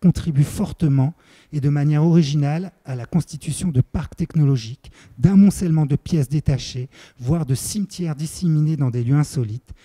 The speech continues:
Ces décharges constituent le point de départ de nouvelles filières.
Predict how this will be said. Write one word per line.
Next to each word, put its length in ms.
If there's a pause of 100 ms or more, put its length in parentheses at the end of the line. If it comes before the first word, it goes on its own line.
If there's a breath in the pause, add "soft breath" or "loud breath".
(100)
Ces 160
décharges 460
constituent 640 (400 soft breath)
le 140
point 240
de 120
départ 640 (140)
de 100
nouvelles 340
filières. 520